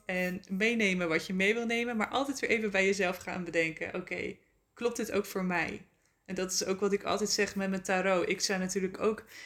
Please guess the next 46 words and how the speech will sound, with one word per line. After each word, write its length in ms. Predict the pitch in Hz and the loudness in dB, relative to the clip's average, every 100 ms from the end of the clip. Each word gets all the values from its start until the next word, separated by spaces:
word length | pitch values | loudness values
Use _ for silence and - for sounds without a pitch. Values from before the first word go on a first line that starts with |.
| - - | -18 -4
in 120 | 190 | 2
mijn 200 | 185 185 | 2 4
tarot 360 | 196 185 180 | 2 4 4
filmpjes 460 | 180 190 185 190 185 | 4 2 2 -2 -2
op 140 | - | -4
YouTube 520 | 190 196 196 202 185 185 | 0 0 2 0 0 -4
en 100 | 180 | -6
op 160 | 180 - - | -8 -16 -4
Instagram 640 | 196 185 190 190 185 185 | 0 0 0 0 2 0
te 100 | 190 | -2
vertellen, 500 | 185 - 190 180 180 | -6 0 2 4 4
"Hey, 400 | 214 190 165 156 - - _ | 6 6 4 -2 -16 -20 _
de 100 | 185 | -2
zon, 520 | - 214 214 170 156 _ _ | 6 8 8 0 -8 _ _
eh, 140 | - 175 170 | -8 -4 -4
kaart 420 | 170 180 156 156 - | -2 0 2 0 -6
betekent 520 | 175 185 175 185 156 | -2 0 0 -2 4
dit 200 | 196 196 | 4 4
en 100 | 190 | 0
dat 240 | 185 180 | 0 -2
en 80 | 185 | -2
dit 200 | 180 175 | -2 -2
en 100 | 180 | -2
dat." 260 | 165 165 - | 0 -2 -2
Maar 120 | 196 | 0
dat 140 | 220 254 | 2 2
is 120 | - | 2
vanuit 340 | 247 226 214 | 2 2 2
mijn 220 | 208 208 | 2 2
eigen 340 | 208 196 190 180 | 2 2 0 -4
bewustzijn. 720 | 180 185 208 - 165 160 143 _ - - - | -2 0 2 2 2 0 -8 _ -20 -20 -4
En 140 | 196 | -2
volgend 360 | 190 220 214 208 | 2 2 4 2
jaar 220 | 220 214 | 6 6
zeg 200 | 208 214 | 4 0
ik 140 | 214 - | 0 2
zelf 260 | 226 208 | 4 4
misschien 380 | 214 202 214 208 | 2 0 0 0
ook, 280 | 240 226 - - _ | 2 0 -4 -20 _
"Ja, 360 | 208 196 170 156 | 2 4 2 -2
hmm, 400 | 208 226 165 160 - _ - | -2 -2 -2 -6 -14 _ -8
toen 180 | 220 208 | 0 4
zei 220 | 202 190 | 6 4
ik 160 | 185 - | 4 4
dat. 260 | 190 202 | 2 2
Nou, 340 | 233 226 180 | 2 4 4